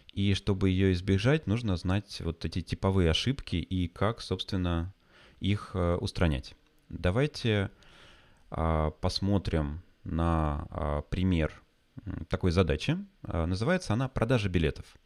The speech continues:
И попробую я показать, э, специальный инструмент,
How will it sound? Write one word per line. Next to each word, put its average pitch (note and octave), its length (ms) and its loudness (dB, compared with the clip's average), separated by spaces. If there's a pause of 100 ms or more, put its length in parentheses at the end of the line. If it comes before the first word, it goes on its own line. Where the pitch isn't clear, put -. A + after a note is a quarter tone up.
(800)
И E3 200 -2 (100)
попробую A#2+ 720 0
я G#2+ 160 0
показать, G2+ 800 -2
э, F2 420 2
специальный F#2 360 0
инструмент, F2 500 -2